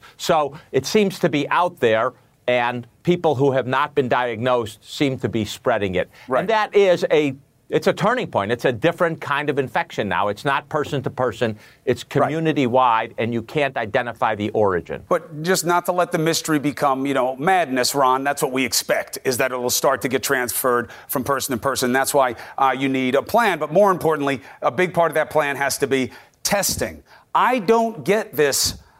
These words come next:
Speaker 2: uh, notion of why the C D C, even though they've changed criteria somewhat, is not letting states do the testing they can do so that we can be like South Korea and all these other countries. We have a graphic somewhere to show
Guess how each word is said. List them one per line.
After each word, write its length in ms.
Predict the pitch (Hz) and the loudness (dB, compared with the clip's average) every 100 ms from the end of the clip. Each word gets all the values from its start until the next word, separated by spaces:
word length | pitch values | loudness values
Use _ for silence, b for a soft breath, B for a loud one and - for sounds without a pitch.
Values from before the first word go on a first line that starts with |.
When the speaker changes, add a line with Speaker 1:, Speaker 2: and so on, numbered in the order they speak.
| _ 160 | _ 2
Speaker 2:
uh, 220 | 156 151 | 2 2
notion 500 | 156 190 202 160 147 | 0 0 0 0 -2
of 140 | 120 | 0
why 240 | 151 170 180 | 2 2 2
the 100 | 170 | -2
C 240 | - 156 | -4 -2
D 160 | 151 143 | -2 0
C, 540 | - 190 135 123 117 b b - | 2 2 2 0 -6 b b -4
even 240 | 170 196 | -2 2
though 120 | 185 170 | 0 0
they've 260 | 165 156 | -2 -4
changed 460 | - 170 175 165 - | -2 0 0 -2 0
criteria 680 | 160 151 - 170 156 143 | 0 0 0 2 2 2
somewhat, 800 | 135 - 185 185 156 117 110 - - b b b b _ | 2 2 2 2 2 2 0 -4 -12 b b b b _
is 180 | 180 156 | -2 0
not 300 | 170 202 185 | 2 2 2
letting 360 | 180 180 175 170 | 2 2 2 0
states 480 | - 208 180 165 - | 0 0 0 -2 -2
do 200 | 127 165 | 0 0
the 120 | 165 | 0
testing 440 | - 208 - 165 | 0 -2 0 -2
they 140 | 135 127 | 0 0
can 220 | 135 117 | -2 -2
do 320 | 117 113 123 b b - | 0 0 -2 b b -4
so 120 | 180 | 0
that 140 | 175 | 0
we 80 | 175 | 0
can 160 | 185 170 | -2 2
be 140 | 226 | 2
like 220 | 175 156 | 2 0
South 440 | - - 165 165 - | -4 -4 -4 -4 -2
Korea 600 | 170 160 185 135 120 123 B | 0 2 2 2 2 0 B
and 140 | - 156 | 2 4
all 180 | 180 | 4
these 200 | 175 165 | 2 0
other 160 | 190 226 | 2 2
countries. 540 | - 139 123 135 143 B B | 0 -4 -2 -2 -2 B B
We 140 | 160 233 | 0 2
have 100 | 185 | 2
a 40 | |
graphic 400 | 160 175 165 139 | 2 2 2 0
somewhere 300 | - 135 131 | 0 0 -2
to 60 | 127 | -2
show 380 | - 147 139 | 0 2 0